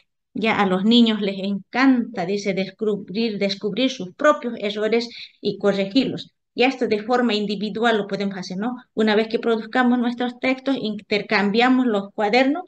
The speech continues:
y ya el compañero va a ir corrigiendo, ¿no? Entonces, otra alternativa es, dice, marcando con una S.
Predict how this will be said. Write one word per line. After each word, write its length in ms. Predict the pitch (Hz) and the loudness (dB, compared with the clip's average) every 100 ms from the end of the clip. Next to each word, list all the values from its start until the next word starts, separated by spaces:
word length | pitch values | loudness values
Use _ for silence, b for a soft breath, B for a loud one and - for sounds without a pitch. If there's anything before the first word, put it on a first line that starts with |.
| B B B - | B B B -6
y 160 | 214 | 0
ya 120 | 226 254 | 2 2
el 120 | 254 | 0
compañero 760 | 220 202 196 196 196 220 240 | -4 -4 -4 -4 0 0 -2
va 100 | 180 | -4
a 60 | 165 | -6
ir 240 | 185 220 - | -4 -6 -6
corrigiendo, 600 | 175 175 170 - - - B B B B B | -6 -6 -10 -10 -12 -14 B B B B B
¿no? 120 | 262 | 4
Entonces, 480 | 214 233 247 247 - | 4 4 2 2 0
otra 300 | - 359 302 | 2 2 4
alternativa 720 | 262 254 233 233 220 254 240 | 2 2 4 4 2 0 0
es, 100 | 233 | 0
dice, 260 | 214 214 220 | -2 -4 -4
marcando 640 | 175 170 - 196 202 190 | -4 -6 -6 -2 -2 -4
con 220 | 175 170 | -4 -2
una 260 | 185 180 185 | 0 2 2
S. 340 | 208 202 - | 2 0 -6